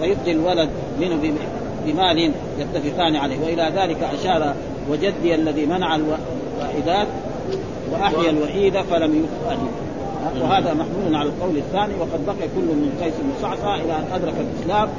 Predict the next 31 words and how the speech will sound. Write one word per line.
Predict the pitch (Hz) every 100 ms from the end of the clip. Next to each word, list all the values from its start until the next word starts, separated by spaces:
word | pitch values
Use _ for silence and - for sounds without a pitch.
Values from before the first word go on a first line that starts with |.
| - - 170
ولهما | 185 170 160 143
صحبة، | 220 190 208
وإنما | 160 170 160 156
خص | 214 -
البنات | 160 151 180 175
بالذكر | 160 139 220 -
لأنه | 175 165 151 180
كان | 165
الغالب | 147 143 180 190
من | 175 135
فعلهم، | 147 147 120 - - -
لأن | 180 170
الذكور، | 156 139 147 202 190 160 151
آه، | 156 202 - - - 151
مظنة | 151 202 165 165
القدرة | 147 196 165 160 151
على | 147
الاكتساب، | 147 - 147 175 135 - - - 156
وكانوا | 196 190 165
في | 143 151
صفة | 196 175 156
الوأد | 165 208 190
على | 190 170 170 156
طريقين: | 151 151 143 -
أحدهما | - - 196 185 170
أن | 147
يأمر | 180 180 170 160 147
امرأته | 156 180 208 202
إذا | 175 151 147 196
قرب | 190
وضعها | 160 156 190 - 202 -